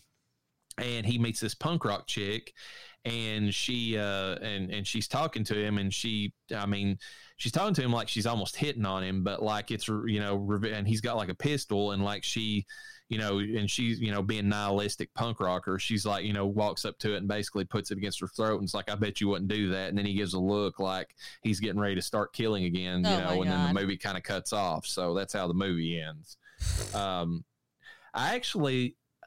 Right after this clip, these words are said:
Speaker 1: uh, you know, kind of just review of the movie. I actually like it. It's, it's interesting because, like, um,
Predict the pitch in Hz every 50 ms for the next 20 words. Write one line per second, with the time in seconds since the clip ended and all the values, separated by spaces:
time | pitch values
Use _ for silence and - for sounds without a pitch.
0 | - 131 127 110 - 131 113 117 120 117 113 110 107 - _ _ _ _ _ _
1 | _ _ - - - - 139 147 170 180 147 131 127 143 131 127 131 120 - 127
2 | 113 110 98 104 107 120 127 127 127 127 131 139 143 147 147 151 151 147 123 110
3 | 107 113 131 151 151 - - 131 117 107 98 98 98 98 101 110 110 - 160 165
4 | 165 160 - 113 117 113 - - 123 110 107 - - 117 120 123 123 127 135 139
5 | - - 143 135 127 117 - - 123 120 117 104 123 117 113 113 107 101 - -
6 | - - - - - - - - - - - _ _ _ - 123 117 113 110 104
7 | 101 98 95 95 92